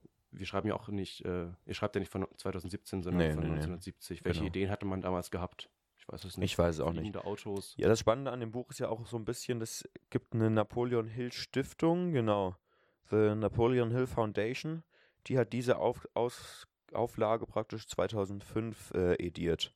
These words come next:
Speaker 2: Dementsprechend, ähm, werden die da wahrscheinlich auch viele Änderungen dran vorgenommen haben,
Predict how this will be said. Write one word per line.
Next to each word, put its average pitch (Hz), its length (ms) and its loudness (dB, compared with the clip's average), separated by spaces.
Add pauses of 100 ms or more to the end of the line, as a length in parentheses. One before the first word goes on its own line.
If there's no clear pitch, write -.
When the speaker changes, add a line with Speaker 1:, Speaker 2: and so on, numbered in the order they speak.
(640)
Speaker 2:
Dementsprechend, 98 880 2
ähm, 92 520 0 (340)
werden 95 240 4
die 104 80 -4
da 98 160 6
wahrscheinlich 101 460 -4
auch 95 480 -2
viele 101 200 -2
Änderungen 110 500 2
dran 107 160 -10
vorgenommen 104 580 -4
haben, 98 320 0